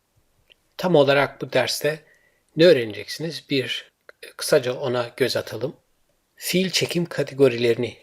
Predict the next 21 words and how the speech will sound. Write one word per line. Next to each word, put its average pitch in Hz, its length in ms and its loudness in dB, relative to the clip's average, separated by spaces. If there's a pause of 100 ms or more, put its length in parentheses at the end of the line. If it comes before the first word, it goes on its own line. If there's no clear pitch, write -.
göreceğiz 113 560 -4
en 110 220 -10
başta. - 420 -10 (140)
Fiil 147 480 -2 (500)
çekimlerini 127 1080 -2
yaparken 123 840 -2 (680)
hangi 147 400 -2
parçaları 120 760 -6 (180)
bilmek 110 420 -8
gerekiyor, 113 540 -6
hangi 135 580 -2
parçaları 120 600 -6 (400)
göz 123 220 4
önüne 117 200 -6
almak 113 340 -8
gerekiyor, 107 440 -6 (260)
onu 139 180 6
gözden 110 340 2
geçireceğiz. 98 760 -12 (1200)
Bu 180 180 2
kategorilerin 135 960 0